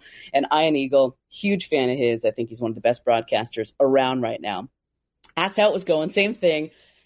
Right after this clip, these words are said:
And I said, "Man, night and day from year one to year two, but I'm really looking forward to year three because I feel like that's gonna be the one where I,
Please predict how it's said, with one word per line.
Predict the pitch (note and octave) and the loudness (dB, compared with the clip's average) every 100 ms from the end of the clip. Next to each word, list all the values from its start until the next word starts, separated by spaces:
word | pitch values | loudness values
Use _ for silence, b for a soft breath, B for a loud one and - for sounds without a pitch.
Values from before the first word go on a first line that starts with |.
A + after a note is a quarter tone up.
| b | b
And | F3 | -4
I | F3+ | -2
said, | E3+ F3 | -4 -2
"Man, | G3 D#3 - - - | 0 0 -2 -12 -6
night | F#3+ G#3+ A#3 | 0 0 0
and | G#3+ | 0
day | F3 E3+ E3 | 2 4 2
from | D#3+ | -2
year | D#3+ E3 | -2 -2
one | D3+ | -2
to | C#3+ | -4
year | C#3 | -8
two, | C3+ D3 | -6 -6
but | C3 | -4
I'm | B2+ C3 | -6 -6
really | C#3 C#3+ | -4 -2
looking | C3 B2+ A#2+ | -2 -4 -8
forward | - G2+ - | -6 -8 -8
to | E2+ | -10
year | F2+ | -10
three | - F#2+ F#2 - - | -8 -12 -12 -14 -12
because | A#2 B2 | -6 -2
I | A#2 | -2
feel | - B2 | 0 0
like | A2+ | 0
that's | A#2 A#2 - | 0 -2 -4
gonna | A#2+ | -8
be | A2 A2+ | -6 -4
the | A2+ | -4
one | A2+ A2 G#2+ | -4 -6 -2
where | A2+ G#2+ G#2 _ _ _ _ _ - | 0 0 -2 _ _ _ _ _ -4
I, | A#2+ | -4